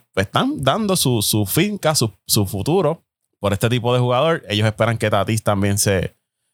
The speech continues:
se incluya. So que Josh Bell, Soto, Tatis, Machado. Estamos hablando, como tú mencionas, una de las posibles mejores lineups en,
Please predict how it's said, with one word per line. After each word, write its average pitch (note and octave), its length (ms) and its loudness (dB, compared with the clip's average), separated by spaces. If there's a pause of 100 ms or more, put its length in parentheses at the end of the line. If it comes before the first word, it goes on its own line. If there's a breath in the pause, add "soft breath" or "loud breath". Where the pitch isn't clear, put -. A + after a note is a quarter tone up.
(120)
se - 160 -2
incluya. A#2 640 0 (160)
So F#2 240 -2
que D#2+ 240 -2 (380)
Josh F#2+ 220 0
Bell, G2 300 0 (300)
Soto, - 680 0 (140)
Tatis, G2 580 0 (240)
Machado. F#2 840 -2
Estamos F2+ 260 -4
hablando, C3 440 0
como A#2 200 0
tú G2 100 -2
mencionas, A#2 420 2
una G2+ 120 2
de A#2 80 4
las B2 100 2 (300)
posibles G#2+ 340 0
mejores A#2 360 2
lineups A2 520 0
en, F#2 340 0